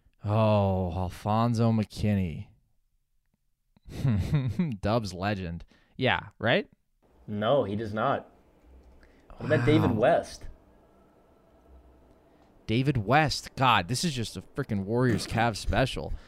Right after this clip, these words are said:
Speaker 1: Uh, David West. David West. First of all, whose son, I'm pretty sure, went to elementary school with my brother.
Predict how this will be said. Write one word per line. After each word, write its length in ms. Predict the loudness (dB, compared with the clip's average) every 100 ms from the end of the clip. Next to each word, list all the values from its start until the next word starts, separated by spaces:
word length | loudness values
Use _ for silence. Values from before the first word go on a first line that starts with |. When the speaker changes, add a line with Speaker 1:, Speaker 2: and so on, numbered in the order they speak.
| -10 -8 0
Speaker 1:
Uh, 300 | 4 4 4 -2 _ -20 -20 _ -20 _ _ _ _ -20 -20 -8
David 340 | 0 4 6 6
West. 680 | 4 2 2 -2 -8 -12 -16 -20 -20 _ -20 _ -20 -20 -20 -20 _ -20 -20 -20 -20 -20 -20 _
David 360 | 4 4 4 0
West. 920 | 0 4 4 4 0 -6 -10 -14 -18 _ _ _ _ _ _ _ _ _ _ _ _ _ _ _ _ _ _
First 280 | -8 -6 -4
of 60 | -2
all, 120 | 0
whose 160 | 0 -2
son, 680 | -4 -2 0 0 0 -4 -8 -12
I'm 120 | -8
pretty 200 | -4 -4
sure, 200 | -4 -6
went 180 | -6 -4
to 60 |
elementary 440 | -6 -4 -6 -6 -10
school 220 | -10 -10
with 140 | -10 -10
my 120 | -14
brother. 520 | -8 -6 -6 -8 -16